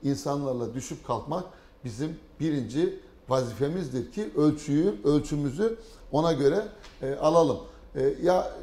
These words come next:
işte Harun Hoca bir şey dedi. Ama Harun Hoca'nın sözü eğer, e, o peygamberden gelen ve o Ehli Beyt yolundan gelen bir güzellik olduğu zaman ne yapıyoruz? Biz hemen kendimize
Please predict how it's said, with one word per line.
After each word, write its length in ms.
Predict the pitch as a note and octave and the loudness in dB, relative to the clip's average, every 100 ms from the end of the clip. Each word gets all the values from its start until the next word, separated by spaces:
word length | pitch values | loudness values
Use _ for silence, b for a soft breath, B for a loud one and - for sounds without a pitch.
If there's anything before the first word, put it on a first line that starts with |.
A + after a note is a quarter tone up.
| D#3 | -10
işte 180 | - | -2
Harun 520 | F#3+ - E3 G3+ G#3+ G3 | 0 0 6 8 8 4
Hoca 260 | E3+ A#3 | 6 4
bir 40 | G3+ | 6
şey 220 | A3 E3 | 4 4
dedi. 260 | C3 G2 F2 - - - _ - - C3 | 4 0 -10 -18 -20 -20 _ -20 -10 -4
Ama 300 | C#3+ D3 A#2+ | 0 0 2
Harun 260 | C#3+ D#3 | 2 2
Hoca'nın 380 | E3 C#3+ D#3 C#3+ | -2 0 -2 -2
sözü 540 | - D3+ C#3 D3 C3 - B B B B - | 0 2 4 4 2 0 B B B B 2
eğer, 300 | C3 C#3 B2+ - - | 4 4 2 -4 -6
e, 220 | C3 B2 | -2 0
o 120 | B2 | -2
peygamberden 920 | A#2+ C3 C3+ C#3 C#3 C3+ C3+ C#3+ D#3 C#3+ - B B - | -2 0 0 0 2 4 4 2 0 -2 -8 B B 2
gelen 440 | C#3 C#3 D3 B2 - - - - | 4 4 2 -2 -8 -20 -20 -12
ve 120 | A#2+ C3 | -6 -4
o 220 | C#3 C#3 | 0 2
Ehli 360 | C3 A#2+ B2+ | 2 0 0
Beyt 240 | D3 E3 D#3+ | 4 4 2
yolundan 380 | C3 C3+ C3 A#2 | 0 0 -4 0
gelen 380 | C3 C#3 B2 | 0 0 -2
bir 160 | C3 A#2 - B B | -4 -4 -8 B B
güzellik 500 | - A2 C3+ B2+ B2 | -12 2 4 4 -2
olduğu 340 | - C3 C3 G#3 | -2 -2 0 0
zaman 400 | D#3+ C#3 F#3 A#3 - - - - | 0 0 0 -2 -12 -20 -20 -4
ne 80 | E3 | 2
yapıyoruz? 500 | F3+ - C3+ C3+ C3 | 2 2 2 2 0
Biz 120 | F3 | -6
hemen 260 | C#3+ C#3+ D3 | -4 -4 -4
kendimize 640 | - C3+ B2+ A#2 C3+ E3+ | -2 -2 -2 -6 -6 -8